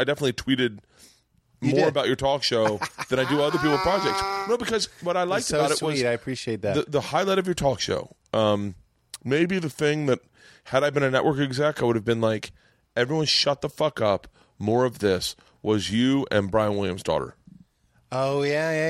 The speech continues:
Speaker 2: yeah. Allison
Speaker 1: That was,
Speaker 2: Williams.
Speaker 1: that was amazing television.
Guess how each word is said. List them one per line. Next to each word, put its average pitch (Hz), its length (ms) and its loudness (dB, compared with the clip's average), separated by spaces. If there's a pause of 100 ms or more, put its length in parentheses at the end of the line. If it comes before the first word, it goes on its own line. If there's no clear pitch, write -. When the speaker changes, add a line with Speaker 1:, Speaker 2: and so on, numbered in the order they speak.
Speaker 2:
yeah. 151 300 0
Allison 117 200 0
Speaker 1:
That - 80 -2
was, 147 120 0
Speaker 2:
Williams. 117 360 -2
Speaker 1:
that 123 140 0
was 117 260 -2
amazing 107 560 0
television. 85 460 -2